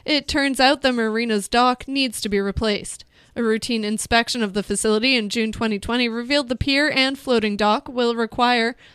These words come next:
an estimated five point five million dollar overhaul. The facility is owned by the state but maintained by the city.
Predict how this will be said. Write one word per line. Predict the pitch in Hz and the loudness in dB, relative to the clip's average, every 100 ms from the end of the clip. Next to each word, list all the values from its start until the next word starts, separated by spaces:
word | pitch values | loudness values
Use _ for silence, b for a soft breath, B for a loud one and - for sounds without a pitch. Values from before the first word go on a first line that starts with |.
| b | b
an | 240 240 - | 0 0 0
estimated | 277 330 311 285 240 - | 0 0 -2 0 0 2
five | 277 285 | 0 0
point | 294 262 | -4 -4
five | - 240 233 | 2 2 2
million | 240 302 294 214 | 0 -2 -2 2
dollar | 208 214 233 | 2 4 4
overhaul. | 226 208 196 190 - - b b b | 2 2 2 2 0 -6 b b b
The | 196 | -6
facility | 196 202 226 208 226 254 | -2 0 4 4 4 2
is | 233 202 | 0 0
owned | 226 254 254 | -2 0 0
by | 226 | 0
the | 202 | 0
state | - 202 233 - | 0 0 0 -2
but | 233 - | -4 -2
maintained | 240 233 277 240 202 - | -4 -2 0 0 -2 -4
by | 208 | -2
the | 196 196 | -2 -2
city. | 214 180 - | -2 -4 -6